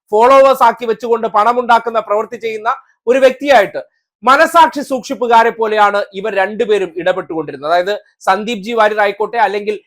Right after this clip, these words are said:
സതീശൻ ആയിക്കോട്ടെ. എന്തിനേറെ പറയുന്നു, സതീശൻ നടത്തിയ ഇഫ്താർ വിരുന്ന് അറിയാലോ, ആ ഇഫ്താർ വിരുന്നിൽ കേരളത്തിൽ ക്ഷണിക്കപ്പെട്ട ഒരു വ്യക്തി കൂടിയായിരുന്നു ഈ മറുനാടൻ മറുത. നിങ്ങൾ മറന്നോ? ദേ ഈ സ്റ്റിൽ ഫോട്ടോ നിങ്ങൾ അത് ഓർമ്മിപ്പിക്കും. പല തവണ, ഒന്നും രണ്ടും തവണയല്ല, പല തവണ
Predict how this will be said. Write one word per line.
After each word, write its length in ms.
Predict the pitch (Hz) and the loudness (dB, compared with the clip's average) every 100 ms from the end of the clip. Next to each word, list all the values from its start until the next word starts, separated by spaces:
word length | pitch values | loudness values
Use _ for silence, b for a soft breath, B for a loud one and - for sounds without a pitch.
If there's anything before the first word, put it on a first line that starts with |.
| _ - | _ -2
സതീശൻ 380 | 196 262 277 254 | -2 -2 -2 0
ആയിക്കോട്ടെ. 360 | 180 160 127 123 _ - 220 | -2 -4 -10 -12 _ -2 0
എന്തിനേറെ 420 | 277 320 294 262 247 | 0 0 2 2 0
പറയുന്നു, 300 | 208 180 156 _ _ - | -2 -4 -10 _ _ 0
സതീശൻ 420 | 247 302 311 320 277 | 2 2 0 0 0
നടത്തിയ 300 | 262 262 247 214 | -2 -4 -8 -8
ഇഫ്താർ 340 | - - 294 240 | -6 2 4 2
വിരുന്ന് 240 | 170 123 - _ - | -2 -8 -18 _ -2
അറിയാലോ, 340 | 233 240 190 180 _ _ 254 | 2 2 0 -4 _ _ 2
ആ 60 | 302 277 | 4 2
ഇഫ്താർ 300 | - 320 311 269 | 0 4 4 2
വിരുന്നിൽ 300 | 247 233 247 - _ - | -2 -2 -4 -8 _ -2
കേരളത്തിൽ 340 | 233 311 320 294 | 2 2 0 -4
ക്ഷണിക്കപ്പെട്ട 560 | - 247 247 330 302 294 277 | -2 -2 -2 -2 -2 2 2
ഒരു 100 | 254 | 2
വ്യക്തി 200 | 233 233 262 | -2 -6 -8
കൂടിയായിരുന്നു 560 | 247 240 226 220 214 214 - 202 | -4 0 0 0 -4 -8 -8 -10
ഈ 20 | 190 | -2
മറുനാടൻ 420 | 185 208 226 208 165 | -2 2 0 0 -4
മറുത. 180 | 147 117 - 185 | -6 -8 -16 -8
നിങ്ങൾ 160 | 202 196 | -6 -2
മറന്നോ? 280 | 180 214 196 - _ 175 | -2 -4 -10 -14 _ -4
ദേ 80 | 202 | -4
ഈ 80 | 214 208 | -4 -6
സ്റ്റിൽ 200 | 208 240 226 | -6 -6 -4
ഫോട്ടോ 220 | 220 240 214 | -4 -4 -2
നിങ്ങൾ 160 | 208 185 | 0 0
അത് 60 | 175 | 0
ഓർമ്മിപ്പിക്കും. 480 | 185 190 156 - - _ _ _ 214 | -2 -4 -12 -18 -20 _ _ _ 4
പല 140 | 254 359 359 | 6 6 4
തവണ, 200 | 302 269 - - 202 | 2 0 -4 -8 -6
ഒന്നും 180 | 285 294 | -2 -2
രണ്ടും 180 | 311 320 | 0 0
തവണയല്ല, 320 | 311 294 254 202 - | 0 0 -2 -4 0
പല 160 | 220 240 330 320 | 2 4 4 2
തവണ 220 | 277 | 0